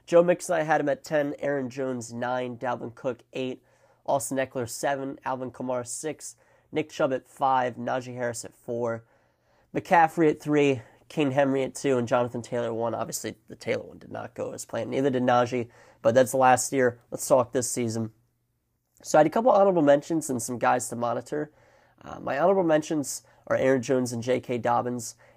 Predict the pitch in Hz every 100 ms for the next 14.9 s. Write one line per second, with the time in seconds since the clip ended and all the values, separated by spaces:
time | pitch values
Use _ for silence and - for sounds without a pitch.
0 | - 170 175 156 160 160 151 139 - 160
1 | 151 - 160 156 139 135 135 127 - 135
2 | 127 127 127 127 123 120 120 - 120 117
3 | 120 117 120 120 - 123 123 117 123 -
4 | 113 117 113 120 120 107 _ _ _ _
5 | 160 190 202 175 170 190 202 180 - 139
6 | 165 160 143 131 147 131 131 127 - 147
7 | 135 131 _ _ _ 113 143 160 175 -
8 | 170 165 170 147 135 - - 147 147 139
9 | 131 120 131 123 143 147 - 135 120 123
10 | 131 127 123 127 120 - 139 127 120 -
11 | _ _ - 135 120 117 123 120 113 110
12 | - 113 113 - _ _ - 143 139 147
13 | 147 135 131 120 143 127 120 - 117 120
14 | 117 - 127 117 - 131 120 123